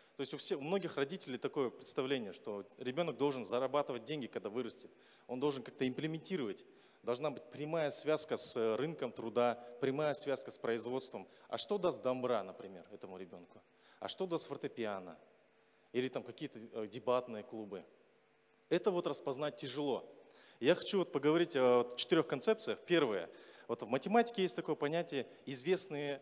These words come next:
параметры», да? Для того, чтобы решить уравнение, нам нужно знать, э, величину этих параметров. Первое. Вот у нас прямоугольник, вы видите. Как найти площадь прямоугольника?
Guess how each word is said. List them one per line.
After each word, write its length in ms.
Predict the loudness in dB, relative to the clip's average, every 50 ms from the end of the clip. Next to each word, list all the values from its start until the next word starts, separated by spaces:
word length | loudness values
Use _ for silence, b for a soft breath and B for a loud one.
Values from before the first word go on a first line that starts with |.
| -6 -2
параметры», 520 | 0 2 2 2 0 -2 -8 -10 -12 -12
да? 240 | -6 -6 -6 -6 -6 -12 -20 B B B B B
Для 100 | -6 -4
того, 180 | -2 0 0 -2
чтобы 240 | 0 -2 -4 -4 -2
решить 300 | 0 0 0 0 0 0
уравнение, 440 | 0 0 2 2 2 0 0 0 0
нам 160 | -2 -2 -2
нужно 240 | -2 -4 -4 -4 -4
знать, 340 | -4 -2 -2 -4 -4 -6 -14 B B B B B
э, 140 | -4 -4 -4 -2
величину 460 | -4 -4 -4 -2 -2 -2 -2 -2 -4 -6
этих 180 | -6 -6 -2
параметров. 440 | 0 0 0 0 -2 -4 -8 -10 -12 -14 -20 -6 4
Первое. 400 | 8 10 10 10 10 6 4 4
Вот 200 | 0 -4 -6 -6
у 60 | -2
нас 140 | -2 -2 0
прямоугольник, 720 | 0 0 0 2 2 0 2 2 2 2 2 -2 -6 -6
вы 80 | -4 -2
видите. 380 | -2 -4 -4 -6 -14 -14 -8 0
Как 180 | 0 2 2 2
найти 220 | -4 -2 -4 -8 -8 -12 -18 -10
площадь 260 | -6 -4 -2 -2 -4 -4
прямоугольника? 680 | -4 -2 0 0 0 0 -2 -4 -6 -6 -12 -14 -16